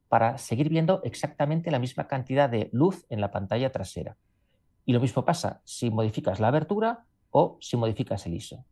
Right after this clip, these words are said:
sea, cualquier modificación de los parámetros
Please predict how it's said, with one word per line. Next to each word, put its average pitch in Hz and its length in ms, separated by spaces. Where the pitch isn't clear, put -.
sea, 120 140
cualquier 117 340
modificación 165 580
de 131 80
los 127 200
parámetros 165 800